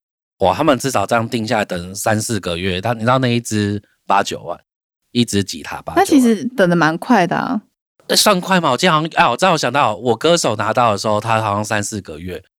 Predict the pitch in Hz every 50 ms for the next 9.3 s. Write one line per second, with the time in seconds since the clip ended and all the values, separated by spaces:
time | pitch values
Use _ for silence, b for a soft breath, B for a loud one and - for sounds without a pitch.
0 | _ _ _ 117 110 104 110 120 123 113 - 120 123 120 - - 95 87 85 -
1 | - 90 87 87 87 85 - _ _ _ _ _ _ _ _ _ _ _ _ _
2 | - - 139 120 113 113 110 90 87 87 - 107 92 90 85 82 - - 85 -
3 | - 69 - - 85 - - - _ _ 403 440 440 359 - - 415 453 403 214
4 | 226 214 254 - 339 254 226 190 180 175 - 127 123 180 196 359 339 - - -
5 | - 214 220 220 220 214 233 214 202 190 175 175 180 - 762 622 523 - - 523
6 | 494 508 392 320 302 294 - 508 415 370 359 339 330 320 320 320 381 - - 156
7 | 151 185 160 185 196 185 170 165 156 156 160 139 139 - - 403 392 359 349 339
8 | 349 453 - _ _ _ _ _ _ _ _ - 233 240 254 254 226 220 240 214
9 | 233 220 - 226 226 220